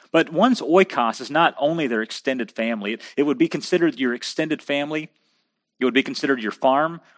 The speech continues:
the people you work with, the people that are in your small village or within your community, the people that are in your, I guess, spheres of influence,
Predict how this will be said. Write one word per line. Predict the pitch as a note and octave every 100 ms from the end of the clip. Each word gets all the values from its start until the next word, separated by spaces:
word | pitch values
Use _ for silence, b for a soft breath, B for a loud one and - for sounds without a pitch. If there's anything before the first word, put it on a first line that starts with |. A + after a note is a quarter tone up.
| b
the | -
people | A#3 A#3+ A3+
you | G3
work | B2+ - -
with, | E3+ - - -
the |
people | - C#3 C3
that | A#2
are |
in | C3+
your | C3+ A2+
small | - C3+ B2
village | G#2+ D3 D#3+ C3+
or | A2+
within | A2 C3+
your | B2
community, | - A#2 C3+ D3 C#3+
the | A2+
people | D#3 D#3+
that | D3 C3+
are |
in | B2+ C3+
your, | C3+ C3 A2 -
I | A2+
guess, | A#2+ -
spheres | - - - D3+ D3 C3
of | A2
influence, | A2+ A#2 G2+ F#2 F2+